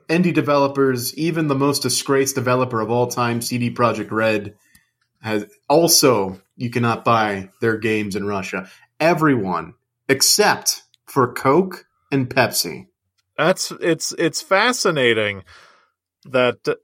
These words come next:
Speaker 2: uh, it, I mean, all of this is kind of, to the point we made in the previous episode, harmful to Russian people. Uh,
Speaker 1: Yeah.
Speaker 2: you know,
Speaker 1: I,
Speaker 2: I don't think
Speaker 1: and
Speaker 2: Vladimir
Speaker 1: honestly,
Speaker 2: Putin's eating a lot of McDonald's and drinking a lot of Coke and Pepsi.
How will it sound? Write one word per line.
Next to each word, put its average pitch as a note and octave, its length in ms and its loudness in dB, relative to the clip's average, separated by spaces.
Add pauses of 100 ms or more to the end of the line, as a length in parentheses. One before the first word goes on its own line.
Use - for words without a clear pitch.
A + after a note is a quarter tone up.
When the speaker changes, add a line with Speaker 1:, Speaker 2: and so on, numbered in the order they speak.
(100)
Speaker 2:
uh, - 120 -12 (320)
it, - 140 -10 (320)
I F#3+ 80 0
mean, A3+ 240 0
all A3 300 4
of F#3 100 0
this C#3 520 0 (100)
is C#3 180 -4
kind D3 300 0
of, A#2 260 -4 (720)
to G#3 120 4
the G3 120 4
point E3+ 300 2
we D3 120 -2
made C#3 240 2
in B2+ 60 -6
the B2 80 -2
previous B2 500 -2
episode, B2 460 -2
harmful C3+ 480 -2
to C#3 140 -2
Russian B2 440 -2
people. A#2+ 600 0 (160)
Uh, A2 260 -4
Speaker 1:
Yeah. G#2 280 0 (680)
Speaker 2:
you C3+ 80 -4
know, G2+ 220 -2 (800)
Speaker 1:
I, F3+ 220 -2 (100)
Speaker 2:
I E3 60 -2
don't F3 160 0
think F#3 120 0
Speaker 1:
and F3 100 2
Speaker 2:
Vladimir D#3 340 0
Speaker 1:
honestly, F3+ 120 2
Speaker 2:
Putin's C#3 360 -4
eating C3+ 220 0
a C3 40 -6
lot B2+ 200 0
of A#2+ 100 -4
McDonald's B2 560 -4
and B2 100 -8
drinking B2 300 -8
a B2+ 40 -2
lot B2 160 2
of G#2 80 -6
Coke C3+ 240 0
and G#2 100 -6
Pepsi. A2 420 0